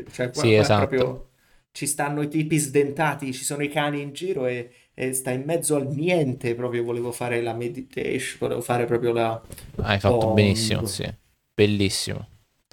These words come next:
Speaker 2: Grande, sì.
Speaker 1: E questo è
Speaker 2: <laughs>
Speaker 1: l'episodio dei Tu Come Noi podcast.
Speaker 2: Dai, eh. Eh, siamo a,
Speaker 1: Siamo tornati.
Speaker 2: praticamente, siamo tornati, siamo a undici ore di fuso orario, siamo quasi dallo-,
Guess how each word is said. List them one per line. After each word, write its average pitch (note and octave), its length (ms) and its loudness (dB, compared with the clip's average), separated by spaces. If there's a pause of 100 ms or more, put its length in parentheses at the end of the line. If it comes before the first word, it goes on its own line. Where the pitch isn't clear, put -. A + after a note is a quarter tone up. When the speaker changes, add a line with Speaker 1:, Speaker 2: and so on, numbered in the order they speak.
(580)
Speaker 2:
Grande, G2+ 380 2
sì. - 160 0
Speaker 1:
E C#3 480 0
questo D3+ 280 2
è A#2 40 2
Speaker 2:
<laughs> - 20 0
Speaker 1:
l'episodio A#2 540 0
dei A#2 120 2
Tu A#2 160 0
Come A#2 220 0
Noi A#2 160 0
podcast. A2+ 840 -4 (280)
Speaker 2:
Dai, F#2+ 480 2
eh. D#2+ 120 -2 (240)
Eh, A#2 60 -2
siamo A#2+ 380 4
a, G#2+ 220 6
Speaker 1:
Siamo C3 200 4
tornati. C3+ 240 6
Speaker 2:
praticamente, A#2 640 4 (180)
siamo A#2+ 300 2
tornati, C3+ 340 4
siamo A2+ 220 2
a A2+ 60 8
undici C#3 440 2
ore B2+ 160 6
di A2 100 -2
fuso A2+ 280 -2
orario, A#2 320 4
siamo G#2+ 240 2
quasi B2 560 0
dallo-, G#2 480 2